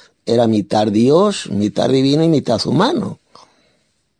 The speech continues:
Eso es todo lo contrario a lo que enseña la Biblia. Jesús cuando vio en la tierra era un hombre,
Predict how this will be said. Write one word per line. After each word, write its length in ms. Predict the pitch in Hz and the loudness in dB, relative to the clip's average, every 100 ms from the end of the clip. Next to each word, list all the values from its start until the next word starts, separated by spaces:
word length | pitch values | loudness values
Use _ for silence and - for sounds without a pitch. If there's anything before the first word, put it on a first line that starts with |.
| _ _ | _ _
Eso 160 | - | -12
es 80 | - | -6
todo 160 | - 87 | -4 -2
lo 80 | |
contrario 440 | 87 87 101 98 95 | -2 -4 -4 -4 -2
a 40 | |
lo 80 | 107 | 0
que 60 | 101 | -2
enseña 300 | 85 92 98 | -2 -4 -2
la 120 | 101 | 2
Biblia. 340 | 175 175 117 | 4 4 2
Jesús 240 | 101 101 110 | 0 -4 -2
cuando 260 | 123 120 | 0 2
vio 120 | 123 | 2
en 80 | 123 | 2
la 100 | 123 | 0
tierra 280 | 127 131 151 | 0 0 2
era 60 | 147 | 2
un 160 | 135 | 2
hombre, 440 | 170 170 120 101 | 2 2 0 -2